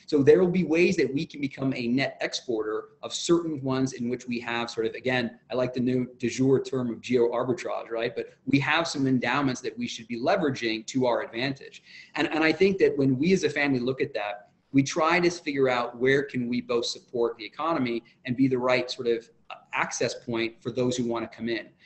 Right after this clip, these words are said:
I, I would just draw attention, and happy to get, you know, Anthony to weigh back in on this. I think one of the concerns we have when we're as a family looking at this,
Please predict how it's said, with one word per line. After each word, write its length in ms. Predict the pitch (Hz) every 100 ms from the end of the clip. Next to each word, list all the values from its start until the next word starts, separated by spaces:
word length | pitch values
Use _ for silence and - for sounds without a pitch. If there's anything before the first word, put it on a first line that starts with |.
| - _ -
I, 140 | 151
I 80 | 156
would 280 | 139 180 220
just 380 | 175 180 - -
draw 260 | 160 147
attention, 640 | 135 - 147 160 123 110 104 _ _ _ _ _ -
and 80 | 131
happy 240 | 135 147 156
to 60 |
get, 260 | 139 135 -
you 140 | 135
know, 100 | 123
Anthony 380 | 123 135 135 123
to 140 | -
weigh 200 | 117 127
back 240 | 123 120 127
in 100 | 151
on 120 | 127
this. 200 | 104 107
I 60 | 120
think 220 | 143 131 127
one 220 | 123 156
of 80 | 202
the 100 | 165
concerns 500 | - 131 - 143 120
we 240 | 120 165
have 340 | 180 104 - -
when 160 | 123 113
we're 180 | 139
as 120 | 135 131
a 60 |
family 440 | - 127 131 131 120
looking 360 | 120 135 135
at 120 | 107
this, 280 | - - -